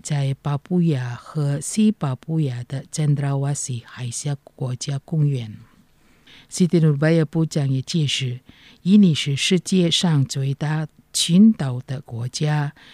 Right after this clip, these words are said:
既有一万七千五百二十群岛和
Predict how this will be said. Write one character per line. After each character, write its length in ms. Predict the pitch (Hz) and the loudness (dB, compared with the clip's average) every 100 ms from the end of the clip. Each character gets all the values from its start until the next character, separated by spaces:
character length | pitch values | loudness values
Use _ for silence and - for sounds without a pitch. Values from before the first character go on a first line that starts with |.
| - - | -20 -14
既 160 | - 214 | 0 4
有 320 | 208 139 135 | 6 4 -2
一 140 | - 143 | -2 0
万 240 | 156 160 | 2 2
七 400 | - - 208 202 | 0 -2 2 2
千 640 | 190 - 202 190 156 139 - | 2 0 4 4 4 0 -2
五 160 | - 165 | -2 -2
百 340 | 208 160 135 135 | -2 -2 -2 -4
二 140 | 139 135 | -4 -4
十 320 | - 175 147 | -2 -2 -2
群 340 | - - 156 190 | -4 -6 2 2
岛 240 | 160 135 | 2 -6
和 440 | 135 - 135 123 | -8 -6 -4 -4